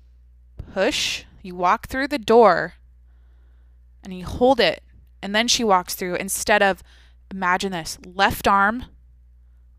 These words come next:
doors opening towards the gas station pumps outside. So it's going out. If your left arm, if this hot girl sees you, put your left arm out, extend your left arm and hold the door,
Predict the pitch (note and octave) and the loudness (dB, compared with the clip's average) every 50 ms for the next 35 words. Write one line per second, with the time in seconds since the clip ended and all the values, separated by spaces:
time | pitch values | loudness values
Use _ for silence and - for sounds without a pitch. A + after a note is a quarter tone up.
0 | - - - - _ - - - - - - - - - - - G#3 F#3+ G3 G3+ | -20 -20 -20 -20 _ -20 -20 -20 -20 -20 -20 -20 -20 -20 -8 -4 0 2 2 2
1 | G3+ - - G3+ F#3+ - - G3+ F#3+ F#3+ F#3 F3+ F3+ F3+ E3+ - - - _ _ | 2 0 -2 -2 -2 -2 -4 -6 -6 -10 -10 -10 -12 -14 -16 -18 -20 -20 _ _
2 | _ _ - - - _ _ - - - - - - - - A#3 A#3+ B3 B3 B3+ | _ _ -20 -20 -20 _ _ -20 -20 -14 -12 -10 -8 -2 2 6 8 8 8 8
3 | C4 B3 A3 - - - - - _ _ _ _ _ _ _ _ _ _ _ _ | 4 2 -2 -6 -8 -8 -10 -18 _ _ _ _ _ _ _ _ _ _ _ _
4 | _ _ _ _ - A#3 G3 G#3+ G#3 G3+ G3+ F#3+ - - A#3+ G#3+ F#3+ - A3 G3 | _ _ _ _ -10 -4 2 4 4 4 4 2 -4 -6 -6 -6 -4 -6 -6 -6
5 | F3+ - - G#3 F#3+ F#3 - E3 F3 F3 - - - F#3 E3 D#3+ D#3+ F3 - - | -8 -4 -4 -4 -4 -2 -2 -2 -2 -2 -2 -4 -6 -4 -4 -6 -6 -8 -14 -20
6 | - _ _ _ - G3 - - F3+ F#3 F#3+ G3 - - F#3+ F3 E3 - - - | -20 _ _ _ -16 -12 -4 -4 -2 -2 -4 -4 -4 -2 0 0 -2 -2 -4 -10
7 | - - _ _ _ _ _ _ _ _ _ _ _ _ _ _ _ _ _ _ | -18 -20 _ _ _ _ _ _ _ _ _ _ _ _ _ _ _ _ _ _
8 | _ - - F#3+ G3+ C4+ F4+ G#4 - F4+ E4 D#4 - - C#4+ B3 A#3+ G#3 F3 - | _ -16 -10 -2 2 4 4 6 8 6 6 6 4 2 4 6 6 6 4 2
9 | G3+ - - D#4 - - - - C#4 C#4 C#4 - D4 C4+ C4 - - C4 B3 A3+ | -2 -2 0 -2 -2 -2 4 8 8 8 8 8 6 6 6 4 -2 -2 -2 -2
10 | A3+ A3 G#3 - - - - B3+ A#3 - A3+ A3+ G#3+ G#3 G#3 G#3 C4 - - - | -4 -6 -6 -6 -8 -4 -2 -2 0 0 -2 -2 -2 2 2 2 2 2 0 0
11 | A3+ G#3+ A3+ A3 A3 F#3+ E3+ D#3+ D#3+ - - - - - - - - - - A#3 | 0 0 0 0 0 0 0 0 -2 -2 -4 -8 -10 -8 -8 -6 -6 -2 0 0
12 | A#3 C4 C4+ C#4+ C#4+ C4 A#3+ A#3+ A#3+ - A3 G3+ G3+ F#3 - - - - G#3+ A3 | 0 2 0 0 2 2 2 2 2 2 0 0 0 -2 -10 -10 -2 0 0 2
13 | G#3 A3 G3 G3 F3 F#3 G3 A3 A3+ A#3+ | 2 2 0 2 4 4 4 4 2 -2